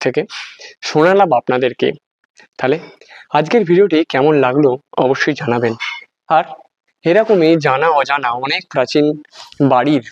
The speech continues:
পুজোর ইতিহাস আমরা তুলে ধরার চেষ্টা করি আমাদের এই প্রচেষ্টার YouTube চ্যানেলে এবং Facebook পেজে।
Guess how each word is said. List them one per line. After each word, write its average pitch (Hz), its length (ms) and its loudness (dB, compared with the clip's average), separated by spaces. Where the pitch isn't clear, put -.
পুজোর 139 220 2
ইতিহাস 143 400 -2
আমরা 131 120 2
তুলে 127 220 2
ধরার 135 260 0
চেষ্টা 127 320 -4
করি 127 220 0
আমাদের 127 260 0
এই 135 160 2
প্রচেষ্টার 156 480 0
YouTube 147 340 0
চ্যানেলে 113 380 -2
এবং 127 260 2
Facebook 123 280 0
পেজে। 117 340 -2